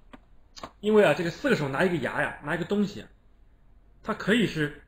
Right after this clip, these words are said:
共同参与，对吧？一起拿嘛，也可能是给予。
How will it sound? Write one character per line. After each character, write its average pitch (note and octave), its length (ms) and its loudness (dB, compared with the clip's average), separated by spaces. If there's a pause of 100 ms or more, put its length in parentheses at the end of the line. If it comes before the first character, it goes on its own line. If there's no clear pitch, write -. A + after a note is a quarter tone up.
共 F#3 240 0
同 A#2+ 220 -10
参 F#3 280 -6
与， F3+ 140 -6 (720)
对 D3+ 80 -6
吧？ D3+ 120 -4
一 G#3+ 60 -6
起 - 140 -6
拿 C#3 180 -2
嘛， - 220 -4 (800)
也 G#3 180 4
可 F#3+ 120 0
能 F3+ 120 2
是 F3 220 0
给 C3 260 -4
予。 F#3 180 -4